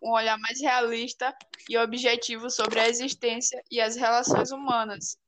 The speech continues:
Surgiu, é, como oposição ao romantismo e à sua visão idealizada da vida.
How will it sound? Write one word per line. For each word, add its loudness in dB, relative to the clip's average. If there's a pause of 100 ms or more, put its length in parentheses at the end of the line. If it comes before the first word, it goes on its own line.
(420)
Surgiu, -2 (760)
é, -2
como 0
oposição 2
ao 6
romantismo 0
e -2 (140)
à 2
sua 0
visão -10
idealizada 0
da 2
vida. -10